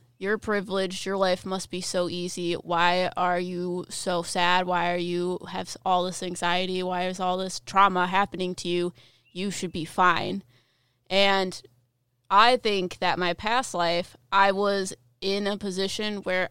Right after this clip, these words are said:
I was oppressed by someone in my position now. So I was oppressed by someone who was privileged to the point where I thought in my position of being oppressed that people with privilege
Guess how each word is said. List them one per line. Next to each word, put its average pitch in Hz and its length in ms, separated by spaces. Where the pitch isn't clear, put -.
I 180 480
was 190 240
oppressed 185 760
by 196 160
someone 185 680
in 180 220
my 175 200
position 170 520
now. - 340
So 180 280
I 190 140
was 196 160
oppressed 185 460
by 190 200
someone 180 360
who 180 120
was 175 140
privileged 185 760
to 202 100
the 185 120
point 185 280
where 175 240
I 196 220
thought 170 460
in 185 180
my 175 160
position 175 640
of - 240
being 185 300
oppressed 170 640
that 175 360
people 190 540
with 190 280
privilege 175 680